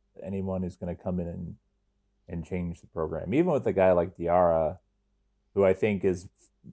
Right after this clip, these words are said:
far more, like, uh, high ceiling, you know, has been playing as long, he's younger, all that kind of stuff.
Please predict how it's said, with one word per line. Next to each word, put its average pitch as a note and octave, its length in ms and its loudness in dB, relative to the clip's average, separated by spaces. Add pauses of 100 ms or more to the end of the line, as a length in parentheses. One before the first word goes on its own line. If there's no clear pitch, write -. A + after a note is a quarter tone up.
far G2+ 320 2
more, F#2+ 360 4
like, F2 320 0 (680)
uh, E2 200 -6
high G2 260 2
ceiling, F#2+ 880 -4
you F#2 100 -6
know, E2+ 460 -6
has G2 160 0
been F2 180 -6
playing G2+ 340 -2
as F2+ 140 -6
long, F2+ 440 0
he's F2+ 180 -10
younger, F#2 540 0
all E2+ 100 4
that - 120 -6
kind F2 100 -10
of F2 60 -10
stuff. E2 300 -2